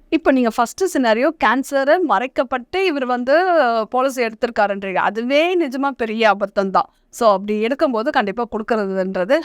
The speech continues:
ஹண்ட்ரடுக்கு டூ ஹண்ட்ரட் பர்சன்ட் கொடுக்க மாட்டாங்கன்றது ஃபர்ஸ்ட் விஷயம். Over the period அவங்க ஒய்ஃப் வந்து ஒரு ஃபைவ் இயர்ஸ்க்கு அப்புறம் வேற ஒரு சினாரியோல நேச்சுரல்லையோ ஆக்சிடென்ட் டெத் ஆயிருக்காங்கன்னா, அது ப்ராப்ளம் கிடையாது. ஏன்னா, இவருக்கு வேற, அவருடைய ஹெல்த் இஷ்யூஸ் வேற. So, இந்த அம்மாவுடைய இது எல்லாமே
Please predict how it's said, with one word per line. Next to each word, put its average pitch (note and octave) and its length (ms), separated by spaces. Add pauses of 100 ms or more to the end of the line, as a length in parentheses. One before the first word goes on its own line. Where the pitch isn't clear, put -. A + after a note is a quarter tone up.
ஹண்ட்ரடுக்கு A#3+ 540
டூ A#3+ 180
ஹண்ட்ரட் G#3 240
பர்சன்ட் A3 240
கொடுக்க G#3 260
மாட்டாங்கன்றது F#3 680
ஃபர்ஸ்ட் - 260
விஷயம். E3+ 420 (540)
Over F#4 320
the F4+ 80 (120)
period C#4+ 280
அவங்க B3+ 540
ஒய்ஃப் E4 260
வந்து B3+ 240
ஒரு C4+ 160
ஃபைவ் B3+ 140
இயர்ஸ்க்கு A#3 320
அப்புறம் D4 260
வேற E4+ 260
ஒரு C#4+ 220
சினாரியோல A#3+ 600
நேச்சுரல்லையோ G3+ 720
ஆக்சிடென்ட் G3+ 420
டெத் F#3 240
ஆயிருக்காங்கன்னா, F3 760 (540)
அது A#4 280
ப்ராப்ளம் C4 360
கிடையாது. F3+ 420
ஏன்னா, B3 260
இவருக்கு D4+ 360
வேற, D4+ 340
அவருடைய A#3 480
ஹெல்த் A3+ 160
இஷ்யூஸ் G#3+ 380
வேற. D#3 300
So, D4 180
இந்த D4 340
அம்மாவுடைய D#4 400
இது G3 160
எல்லாமே F#3+ 440